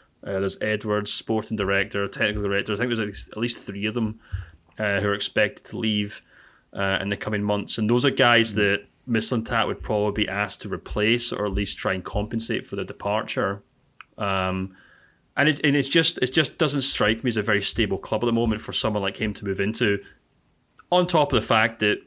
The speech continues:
Speaker 1: over the course of the last five or six years, he's showed himself to be quite, to, to at least struggle with clubs that do have that lack of stability. So
Speaker 2: Yeah.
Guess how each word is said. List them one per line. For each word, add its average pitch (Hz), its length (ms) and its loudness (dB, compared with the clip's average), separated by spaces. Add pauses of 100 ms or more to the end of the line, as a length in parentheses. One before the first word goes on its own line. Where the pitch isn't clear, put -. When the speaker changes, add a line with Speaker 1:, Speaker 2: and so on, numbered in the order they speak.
Speaker 1:
over 139 200 0
the 110 80 -2
course 113 320 0
of 104 60 -2
the 104 60 -2
last 101 240 2
five 101 200 -2
or 92 40 -6
six - 300 -6
years, 101 260 -2
he's 95 120 -6
showed 107 260 0
himself 98 360 -4
to - 80 -12
be 98 120 -8
quite, 101 400 -2 (480)
to, 151 140 0
to 147 120 0
at 135 60 4
least 139 180 2
struggle 117 420 2
with 107 300 -2 (280)
clubs 113 320 0
that 113 200 -4
do 107 140 0
have 101 520 -2 (420)
that 104 180 2
lack 101 260 0
of 104 60 0
stability. 104 580 -2
So 101 360 -2 (320)
Speaker 2:
Yeah. 87 160 -8